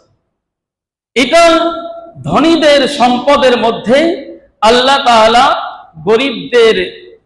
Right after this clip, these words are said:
অধিকার রেখেছেন। জাকাত যারা প্রদান করবে, ধনীরা, সম্পদশালীরা জাকাত প্রদান করে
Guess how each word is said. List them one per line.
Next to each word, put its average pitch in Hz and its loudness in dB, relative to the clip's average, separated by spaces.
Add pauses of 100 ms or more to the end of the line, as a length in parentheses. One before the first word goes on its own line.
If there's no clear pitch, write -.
(120)
অধিকার 226 2 (1000)
রেখেছেন। 202 -2 (2000)
জাকাত 269 0 (120)
যারা 302 2 (100)
প্রদান 277 0 (100)
করবে, 220 0 (600)
ধনীরা, 277 2 (600)
সম্পদশালীরা 294 2 (600)
জাকাত 277 2 (120)
প্রদান 269 0 (120)
করে 277 4